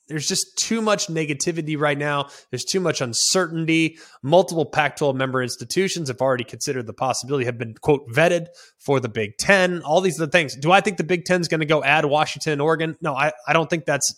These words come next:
likely. I don't think that's imminent by any stretch. But right now, the Pac-twelve needs the spotlight more so than they need the cash. Because if they align with a streaming service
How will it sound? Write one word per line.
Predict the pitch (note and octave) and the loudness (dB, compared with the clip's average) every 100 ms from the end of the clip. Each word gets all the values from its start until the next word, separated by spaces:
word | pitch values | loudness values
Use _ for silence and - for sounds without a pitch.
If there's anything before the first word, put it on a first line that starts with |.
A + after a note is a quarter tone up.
| _ _ _ _ | _ _ _ _
likely. | C#3 F3 F#3 F#3+ | 2 2 4 2
I | D#3 | 2
don't | C#3+ | 0
think | C#3+ | -2
that's | C3+ - | -4 -2
imminent | D#3 D3+ D#3 | -2 0 0
by | B2+ C3 | 0 0
any | C3 | -2
stretch. | - C3+ G2 - _ _ _ _ _ | -2 -2 -4 -12 _ _ _ _ _
But | B2+ B2 G#3 F#3 D#3+ - _ _ _ _ _ _ _ _ _ _ _ _ _ _ _ _ _ _ _ _ - | -10 4 6 6 2 -4 _ _ _ _ _ _ _ _ _ _ _ _ _ _ _ _ _ _ _ _ 2
right | E3+ C4 A#3+ | 4 4 4
now, | G3+ G#3 | 4 4
the | D#3+ | 4
Pac-twelve | - E3+ F3 - F3+ E3 D3+ B2+ - | 0 0 -2 -2 2 6 6 4 -4
needs | C3 C3 D#3 C#3 - | -8 -4 -2 -4 -4
the | A2+ | -2
spotlight | - - B2+ A#2 G2+ E2+ - _ _ _ _ _ _ _ - | -2 0 -2 -2 -8 -10 -12 _ _ _ _ _ _ _ -8
more | D3 D#3 E3 | 0 4 4
so | - D#3+ | 4 2
than | C#3+ C#3 | 2 2
they | C3 | 0
need | B2+ A2 | -2 -4
the | A2+ | -6
cash. | - E2+ - - - _ _ _ _ _ _ - - | -6 -8 -10 -18 -20 _ _ _ _ _ _ -20 -4
Because | F3 D#3+ E3+ | 2 4 4
if | C#3 | 2
they | G3+ | 2
align | C4 G#3+ G#3 G3+ | 4 4 4 2
with | F3 D3 | 0 0
a | |
streaming | - - - F3+ G3 E3 C3+ | -2 -2 -4 -4 -2 -2 -2
service | - A#2+ A#2+ C#3 D#3 - | -4 -2 -2 0 -2 -4